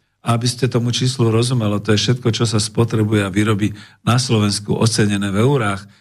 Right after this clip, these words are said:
To nie je naše bohatstvo. <clears throat>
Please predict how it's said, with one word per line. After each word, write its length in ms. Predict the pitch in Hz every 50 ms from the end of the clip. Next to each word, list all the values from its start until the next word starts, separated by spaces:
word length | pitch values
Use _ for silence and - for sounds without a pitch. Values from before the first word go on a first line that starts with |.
| _ _ _ _
To 80 | - 117
nie 400 | 113 117 113 120 135 143 131 113
je 80 | 107
naše 320 | 98 101 104 - - 107 95
bohatstvo. 640 | 98 101 95 98 98 - - - - - 101 98 98 - - _ _ _ _
<clears throat> 80 | _